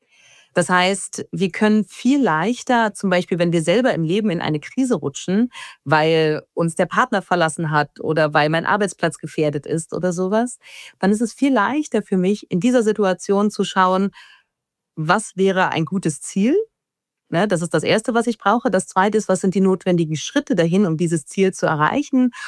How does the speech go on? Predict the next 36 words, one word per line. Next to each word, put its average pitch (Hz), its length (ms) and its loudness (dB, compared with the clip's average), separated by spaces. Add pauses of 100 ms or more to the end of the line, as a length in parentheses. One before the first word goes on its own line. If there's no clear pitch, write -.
(240)
Und 202 260 2
als 156 240 -2
Drittes, 240 560 0 (320)
kann 196 320 0
ich 175 220 -2
die - 80 -2
notwendigen 170 580 0
Schritte 147 320 -2
gehen? - 300 -8 (360)
Das 220 160 0
ist 277 140 -4
das, 175 240 0
wie 185 80 0
Selbstwirksamkeit 160 880 0
auf - 160 -2
einer 180 100 0
individuellen 165 560 0
Ebene - 340 -2
entsteht. - 460 -10
Also 165 180 2
zum 196 140 0
Beispiel, 190 520 0
ich - 80 -6
verliere 226 320 0
meinen 165 200 0
Arbeitsplatz 185 760 -2 (420)
und 202 140 0
jetzt 220 140 2
ist 240 140 -6
die 220 60 -8
Frage, 214 360 0
okay, 196 240 -2
was 165 160 -4
wäre 175 100 0
mein 143 160 -2
Ziel? 302 500 -2